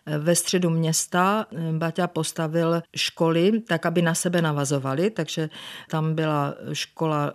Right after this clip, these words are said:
takzvaně ta úplně základní, ta primární do páté třídy a pak tam byla takzvaná měšťanka tehdy,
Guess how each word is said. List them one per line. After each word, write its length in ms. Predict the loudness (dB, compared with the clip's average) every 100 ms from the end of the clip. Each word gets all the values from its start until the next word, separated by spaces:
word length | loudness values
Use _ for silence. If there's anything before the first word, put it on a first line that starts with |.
| -6
takzvaně 480 | -6 -4 -2 -2 -2
ta 180 | -4 -8
úplně 380 | -8 -4 -2 0
základní, 640 | -2 -4 -4 -2 2 0
ta 160 | 0 -8
primární 500 | -4 -2 0 0 0
do 100 | -2
páté 380 | -2 -4 -2 -4
třídy 640 | -4 -4 -2 2 2 0 -8 -6
a 320 | -2 -2 -2 -2
pak 200 | -4 0
tam 240 | 0 2
byla 260 | 0 0 0
takzvaná 500 | 0 0 0 0 -2
měšťanka 640 | -2 -4 -2 -2 -2 -4
tehdy, 560 | -4 -2 2 2 2